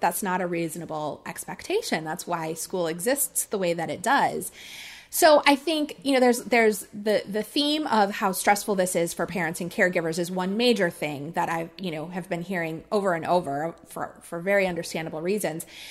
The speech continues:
And then I think the second thing is just, you know, related to how difficult it is to all of a sudden make someone's home a learning environment. So homes are not typically learning environments, and that's really,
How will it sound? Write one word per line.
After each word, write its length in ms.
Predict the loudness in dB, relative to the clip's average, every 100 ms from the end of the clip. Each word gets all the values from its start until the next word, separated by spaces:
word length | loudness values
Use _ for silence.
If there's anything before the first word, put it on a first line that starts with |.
| -16 -18 -6 0
And 120 | 4
then 140 | 4
I 80 | 4
think 220 | 0 2
the 100 | 2
second 380 | 4 2 2 -2
thing 260 | 0 0 0
is 160 | -4
just, 540 | -2 4 4 4 -2 -8
you 120 | -4
know, 80 | -2
related 500 | 0 0 2 2 2
to 140 | 0 -2
how 240 | 0 -2
difficult 680 | 0 -2 0 -4 -2 -2 -2
it 120 | -6 -2
is 400 | 2 2 0 -4
to 220 | -4 -2
all 200 | 2 2
of 60 | 0
a 60 |
sudden 440 | -2 -2 0 -2 -2
make 320 | -2 -2 -6 -10
someone's 600 | -4 -2 -2 -4 -6 -10 -6
home 680 | 2 4 4 0 -2 -4 -4 -10 -20 -20 _ 0
a 100 | 2
learning 380 | 4 2 2 -2
environment. 800 | -2 -2 -2 -6 -14 -12 -12 -8
So 220 | -6 -4
homes 340 | -2 -2 2
are 120 | 0
not 360 | 2 2 0 0
typically 540 | -2 0 0 0 2
learning 320 | 4 4 4 2
environments, 580 | 2 2 2 -2 -6
and 100 | -2
that's 200 | -2 -2
really, 600 | -2 0 0 0 -2 -10